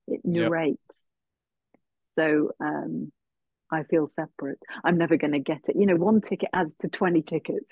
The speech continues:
Speaker 1: Like, <laughs> tickets just come. As soon as you've picked up one thought, it's just gonna, you know, this "I've lost it"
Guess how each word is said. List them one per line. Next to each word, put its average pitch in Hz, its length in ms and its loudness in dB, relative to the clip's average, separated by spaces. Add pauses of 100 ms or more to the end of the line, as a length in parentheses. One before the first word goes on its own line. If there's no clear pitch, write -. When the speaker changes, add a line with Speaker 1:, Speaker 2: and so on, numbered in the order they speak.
Speaker 1:
Like, - 140 -2 (420)
<laughs> - 420 -4
tickets - 320 2
just 180 220 2
come. 170 200 2
As - 100 -8
soon 220 160 4
as 196 60 2
you've 190 180 2
picked - 240 2
up - 100 0
one 175 220 -2
thought, - 320 0 (380)
it's - 140 -8 (100)
just - 240 2
gonna, - 260 -4 (760)
you 190 120 0
know, 190 120 4
this - 280 2 (380)
"I've 175 140 -2
lost 170 320 0
it" - 160 0